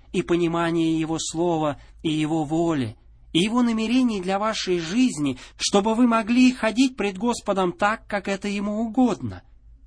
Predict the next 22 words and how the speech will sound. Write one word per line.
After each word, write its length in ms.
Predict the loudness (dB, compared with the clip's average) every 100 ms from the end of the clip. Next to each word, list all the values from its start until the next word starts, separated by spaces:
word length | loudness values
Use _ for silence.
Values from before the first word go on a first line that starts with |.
| -20 -4
И 100 | -4
пусть 280 | 2 2 2
Бог 320 | 2 2 0 -4
увеличивает 720 | 0 4 4 2 0 -2 -2
вашу 360 | -2 0 -2
веру 340 | -2 -2 -2 -2
и 40 |
ваше 380 | 0 -2 -2 -4
доверие. 600 | -4 -2 -2 -4 -8 -12 -20 -20 -20 -20 -20 -2
Пусть 200 | 0 2
Он 120 | 2
работает 480 | 2 2 0 2 0
в 20 |
вашей 340 | 0 -4 -4 -6
жизни 440 | -2 -2 -2 -4 -6 -14
самым 540 | -4 0 0 2 0
прекрасным 720 | 0 -2 0 0 0 -4 -6 -6
образом, 640 | -2 -2 -2 -2 -2 -6 -8 -18 _
взращивая 920 | -8 0 2 2 2 0 -2 -2 -2 -2
и 240 | -2 -6
питая 600 | -4 -4 0 0 0 -2
вас, 380 | -4 -8 -12 -18